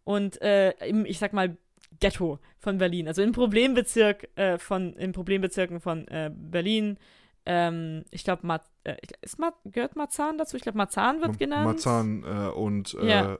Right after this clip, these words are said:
Speaker 2: auch, äh, Kreuzberg, glaub ich, ne?
Speaker 1: Ja, ja, ich glaub auch. Ich kenn mich leider damit nicht ganz so aus, aber
Speaker 2: Nee,
Speaker 1: genau.
Speaker 2: nicht Kreuzberg,
Speaker 1: Und
Speaker 2: Neukölln, Neukölln.
Speaker 1: Neukölln, Neukölln,
Speaker 2: Äh,
Speaker 1: genau,
Speaker 2: <laughs>
Speaker 1: genau.
Speaker 2: vor
Speaker 1: Kreuzberg ist,
Speaker 2: Kreuzberg
Speaker 1: Kreuzberg ist
Speaker 2: ist,
Speaker 1: ja voll.
Speaker 2: ist das gehobenere Viertel. Ja, ja, ich wollte grad
Speaker 1: Genau.
Speaker 2: sagen, da hab ich grad voll was durcheinander
Speaker 1: Ghetto,
Speaker 2: gebracht.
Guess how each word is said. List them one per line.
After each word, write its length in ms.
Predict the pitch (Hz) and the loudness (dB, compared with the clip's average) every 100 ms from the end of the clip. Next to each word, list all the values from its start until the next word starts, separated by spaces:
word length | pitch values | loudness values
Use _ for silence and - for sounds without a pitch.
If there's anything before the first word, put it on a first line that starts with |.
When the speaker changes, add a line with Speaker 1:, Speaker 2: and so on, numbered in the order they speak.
| - | -6
Speaker 2:
auch, 320 | 95 - - | -6 -6 -10
äh, 320 | - 98 90 | -6 -4 -4
Kreuzberg, 540 | - - 135 - 95 - | -6 -4 -4 -4 -6 -4
glaub 240 | 92 90 | -6 -6
ich, 140 | 90 - | -8 -8
ne? 140 | 123 - - - | -8 -10 -20 4
Speaker 1:
Ja, 520 | 254 247 233 208 208 - | 10 12 12 10 4 -2
ja, 240 | 214 226 | 2 4
ich 80 | 240 | 4
glaub 180 | 240 220 | 2 0
auch. 300 | - 185 - - - - | 2 2 2 -8 -18 -16
Ich 100 | - | 0
kenn 160 | 302 | 2
mich 120 | 285 - | 2 6
leider 240 | 262 254 | 6 8
damit 300 | 233 240 214 | 6 6 2
nicht 120 | 226 | 2
ganz 220 | 233 226 | 2 2
so 80 | 226 | 2
aus, 320 | - 180 208 | 2 4 4
aber 360 | - 196 190 190 | 2 4 6 6
Speaker 2:
Nee, 60 | 127 | 6
Speaker 1:
genau. 240 | 135 190 | 6 6
Speaker 2:
nicht 120 | 180 | 4
Kreuzberg, 480 | - 139 - - 110 | 4 2 4 4 4
Speaker 1:
Und 140 | 107 117 | 6 6
Speaker 2:
Neukölln, 560 | 104 98 123 113 90 - | 6 4 4 4 0 -6
Neukölln. 580 | 101 95 - 113 104 90 | -6 -4 4 4 4 2
Speaker 1:
Neukölln, 500 | 254 269 320 277 240 | 6 6 8 8 8
Neukölln, 500 | 214 240 - 262 220 | 6 4 6 4 4
Speaker 2:
Äh, 40 | 214 | 4
Speaker 1:
genau, 280 | 226 202 196 | 8 10 10
Speaker 2:
<laughs> 60 | |
Speaker 1:
genau. 200 | - 190 | 8 6
Speaker 2:
vor 240 | 175 175 165 | 8 12 12
Speaker 1:
Kreuzberg 360 | 190 - 233 | 12 10 6
ist, 80 | 226 - | 6 8
Speaker 2:
Kreuzberg 340 | 139 151 254 | 8 10 12
Speaker 1:
Kreuzberg 220 | 254 262 | 12 12
ist 80 | 196 | 10
Speaker 2:
ist, 100 | 220 | 6
Speaker 1:
ja 140 | 220 | 4
voll. 240 | 208 214 185 | 4 4 4
Speaker 2:
ist 180 | 180 139 | 4 2
das 140 | - | 2
gehobenere 680 | 123 135 143 127 117 107 110 | 6 8 8 8 4 4 2
Viertel. 380 | 127 110 107 | 2 0 2
Ja, 100 | 110 | 6
ja, 160 | 117 113 | 6 6
ich 160 | 120 - | 4 6
wollte 160 | - | 8
grad 140 | - 202 | 8 6
Speaker 1:
Genau. 140 | 165 | 10
Speaker 2:
sagen, 180 | 135 - | 10 12
da 80 | 156 | 10
hab 60 | |
ich 100 | 143 | 10
grad 160 | - - | 8 2
voll 240 | - 151 | 10 10
was 140 | 131 123 | 12 8
durcheinander 420 | 123 123 262 269 | 6 12 12 12
Speaker 1:
Ghetto, 200 | 254 226 | 12 10
Speaker 2:
gebracht. 140 | 214 | 8